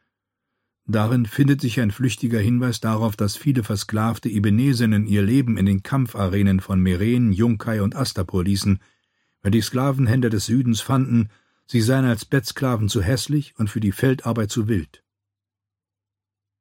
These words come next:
Tario Erastes,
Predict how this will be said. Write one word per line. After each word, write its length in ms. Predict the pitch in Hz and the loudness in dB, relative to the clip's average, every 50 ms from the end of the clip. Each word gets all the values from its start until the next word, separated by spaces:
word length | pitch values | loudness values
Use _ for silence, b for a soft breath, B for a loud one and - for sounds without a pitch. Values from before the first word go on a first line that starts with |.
| _ _ _ _ _ _ _ _ _ _ _ _ _ _ _ _ _ _ | _ _ _ _ _ _ _ _ _ _ _ _ _ _ _ _ _ _
Tario 580 | - - - 147 147 135 143 139 131 131 131 123 | -4 0 2 2 2 4 4 4 4 4 2 0
Erastes, 920 | 117 117 113 135 139 120 - - - - - 160 147 - - - - - | 0 0 0 0 0 -2 -2 -4 -6 -4 -2 -2 -2 -4 -6 -12 -14 -16